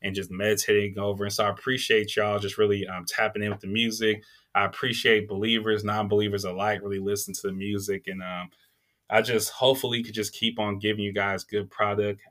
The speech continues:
um, giving you guys something that, um, glorifies him, you know what I'm saying, first and foremost. And then if y'all happen to join the back end, so be it. But, um,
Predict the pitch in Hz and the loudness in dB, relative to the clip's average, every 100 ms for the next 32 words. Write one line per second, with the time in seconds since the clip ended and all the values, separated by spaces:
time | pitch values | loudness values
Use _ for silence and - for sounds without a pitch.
0 | 92 90 87 85 _ _ _ _ - 107 | -12 -8 -8 -10 _ _ _ _ -4 -2
1 | 107 104 107 104 104 - 110 104 107 104 | 0 0 0 0 -2 0 0 0 -2 -2
2 | 98 98 101 95 - _ _ - 95 90 | 0 0 0 -4 -8 _ _ -14 -10 -10
3 | 87 87 _ _ _ _ _ 107 113 117 | -10 -14 _ _ _ _ _ 2 4 4
4 | - 113 104 101 - 127 151 160 - 107 | 2 2 2 -2 -4 -2 -2 -6 -8 -6
5 | 113 110 104 117 110 - 110 104 87 - | -2 -2 -2 -4 -4 0 0 0 -8 0
6 | 110 110 113 113 - 95 98 95 98 - | 0 2 0 0 -4 -8 -6 -6 -8 -12
7 | - - - 101 104 110 110 110 101 92 | -20 -12 -8 -2 0 2 2 0 -6 -4
8 | 101 95 90 101 110 113 110 107 104 _ | -2 -4 -4 -4 -2 -4 -4 -6 -8 _
9 | - - 92 98 101 101 104 _ _ _ | -16 -10 -8 -6 -4 -4 -8 _ _ _
10 | - 95 95 90 87 | -4 -2 -2 -4 -6